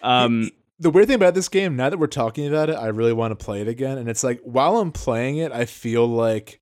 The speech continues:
Speaker 2: I always, like, I'm enjoying it a lot in moments and not enjoying it other moments. And then when I'm not playing it, I wanna play it again. Like, it's
Speaker 1: Yeah.
Speaker 2: a weird, like,
Speaker 1: Absolutely,
Speaker 2: it's almost
Speaker 1: same.
Speaker 2: like I have to reach. It's like when you summon the Legion and they, like, get depleted of energy when they're out.
Speaker 1: Uh-huh.
Speaker 2: But then when they're back, it refills really quickly.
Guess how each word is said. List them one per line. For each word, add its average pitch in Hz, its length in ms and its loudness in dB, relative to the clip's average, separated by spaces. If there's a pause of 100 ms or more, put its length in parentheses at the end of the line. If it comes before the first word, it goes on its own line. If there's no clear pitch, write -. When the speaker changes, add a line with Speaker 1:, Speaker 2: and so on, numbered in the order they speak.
Speaker 2:
I 117 140 -2
always, 117 340 2
like, 123 140 -4
I'm 123 160 0
enjoying 147 480 2
it 139 140 4
a - 20 2
lot 120 380 4
in 113 120 -4
moments 110 480 -4
and 110 220 -8
not 113 220 -6
enjoying 110 340 -4
it 107 100 -8
other 104 140 -4
moments. 110 340 -4
And 117 140 -12
then 120 160 -2
when 117 100 -2
I'm 110 120 -4
not 123 240 -4
playing 113 260 -4
it, 107 100 -6
I 107 120 -6
wanna 101 340 -6
play 101 240 -8
it 110 80 -6
again. 139 400 -8
Like, 127 120 -2
it's 160 120 0
Speaker 1:
Yeah. 147 60 4
Speaker 2:
a - 20 2
weird, 151 500 2
like, 135 160 2
Speaker 1:
Absolutely, 151 420 -2
Speaker 2:
it's - 20 0
almost 156 180 0
Speaker 1:
same. 135 80 0
Speaker 2:
like 143 80 4
I 135 80 0
have 139 120 0
to 131 120 -2
reach. 113 440 -6
It's 135 120 -6
like 160 220 2
when 147 120 2
you 147 120 2
summon 147 400 0
the 127 80 -6
Legion 110 420 -2
and 101 100 -8
they, 104 80 -2
like, 98 140 -6
get 110 160 -6
depleted 110 500 -6
of 95 120 -6
energy 95 440 -10
when 92 120 -10
they're 82 200 -12
out. 95 340 -6
Speaker 1:
Uh-huh. 113 240 -4 (320)
Speaker 2:
But 120 100 -4
then 127 100 2
when 120 80 0
they're 113 120 2
back, 113 300 -4
it 107 100 -6
refills 107 440 -4
really 95 160 -8
quickly. 92 480 -14